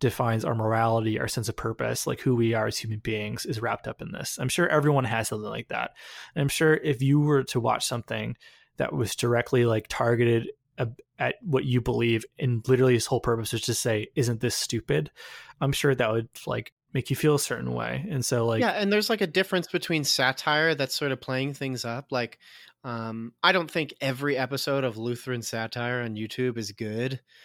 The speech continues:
Speaker 2: <laughs> Sometimes they're cringy because I always find Christian humor cringy.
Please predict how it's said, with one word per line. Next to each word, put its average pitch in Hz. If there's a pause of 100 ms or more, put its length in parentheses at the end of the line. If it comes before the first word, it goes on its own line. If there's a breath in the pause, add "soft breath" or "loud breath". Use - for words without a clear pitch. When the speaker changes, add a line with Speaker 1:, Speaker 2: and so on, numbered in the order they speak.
Speaker 2:
<laughs> -
Sometimes 135
they're 127
cringy 127
because 131
I 120
always 123
find 123
Christian 127
humor 120
cringy. 127